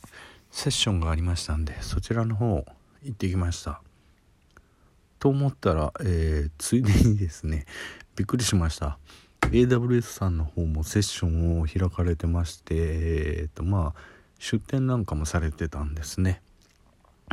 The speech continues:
ということで、えー、スラックさん、エーダブリューエスさん、それから、えー、マイクロソフトさんに関しては、AzureとMicrosoft.365っていうことで、え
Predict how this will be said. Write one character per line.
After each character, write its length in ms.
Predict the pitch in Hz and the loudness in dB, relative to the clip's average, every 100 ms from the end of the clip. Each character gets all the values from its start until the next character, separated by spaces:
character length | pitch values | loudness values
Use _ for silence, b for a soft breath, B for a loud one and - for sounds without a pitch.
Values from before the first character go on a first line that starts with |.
| - _ _ | -14 _ _
と 60 | - | 0
い 100 | 131 | 2
う 40 | |
こ 160 | 123 113 | 4 2
と 140 | 90 | 2
で、 360 | 78 78 73 85 - | 2 2 0 -6 -6
え 480 | 92 87 82 78 76 | -2 0 0 0 0
ー、 20 | |
ス 180 | 78 - | -2 0
ラ 100 | 107 | 0
ッ 40 | 104 | 0
ク 160 | - | -6
さ 140 | - 78 | -2 -2
ん、 160 | 76 - | -2 -2
エ 120 | 104 | 0
ー 40 | 98 | 2
ダ 100 | 98 | 4
ブ 120 | 95 | 4
リ 60 | |
ュ 20 | 92 | 2
ー 20 | |
エ 20 | |
ス 180 | 87 - | 0 -4
さ 100 | 85 | -4
ん、 180 | 78 78 | -4 -4
そ 200 | - - | -8 -4
れ 100 | 92 | -4
か 220 | 87 - | -4 -4
ら、 200 | 87 82 - B B B B _ 175 110 | -2 -4 -8 B B B B _ -12 -4
え 180 | 87 82 | 0 0
ー、 40 | |
マ 160 | 82 92 | 2 0
イ 60 | 123 | 0
ク 100 | 135 | 0
ロ 80 | |
ソ 160 | 135 131 | 0 0
フ 100 | - | -2
ト 120 | 104 | -2
さ 160 | 98 95 | 0 0
ん 40 | |
に 120 | 85 | 0
関 260 | 80 95 85 | -2 0 0
し 80 | 80 | -2
て 100 | 87 | -2
は、 200 | 85 82 | -2 -2
Azure 540 | - 101 101 110 107 | 2 2 4 4 2
と 120 | 110 | 2
Microsoft.365 1800 | 139 107 95 92 85 90 85 - 113 90 - 90 80 80 78 76 78 76 | 0 2 -2 -2 -4 -6 -8 -2 0 0 0 -4 0 0 0 -4 -8 -8
っ 40 | - B B B B B _ | -10 B B B B B _
て 80 | - | 2
い 140 | 110 | 4
う 60 | 107 | 2
こ 160 | - 101 | 0 -2
と 180 | 95 | -2
で、 140 | 101 | 0
え 40 | 123 | 0